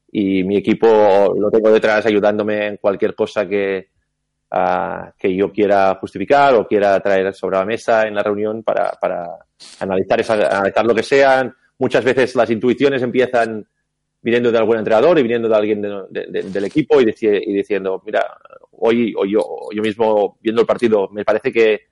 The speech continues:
si hiciéramos esto de una forma distinta sería mejor". Y entonces, a veces simplemente intentamos validar esa hipótesis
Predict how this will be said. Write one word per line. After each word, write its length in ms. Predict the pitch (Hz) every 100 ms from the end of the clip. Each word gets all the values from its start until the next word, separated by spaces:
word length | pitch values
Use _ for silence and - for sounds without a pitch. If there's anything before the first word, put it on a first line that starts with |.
| _
si 120 | - 117
hiciéramos 320 | 120 120 117
esto 160 | 120
de 60 | 117
una 80 | 107
forma 160 | 113
distinta 300 | 107 - 117
sería 180 | - 110
mejor". 280 | 98 92 120
Y 40 |
entonces, 360 | 113 95 113 113 _ _ _ _
a 60 | -
veces 220 | 101 110
simplemente 560 | - 113 113 117 117 117
intentamos 380 | 113 98 117 117
validar 280 | 113 101 110
esa 140 | -
hipótesis 640 | 98 131 127 160 165 -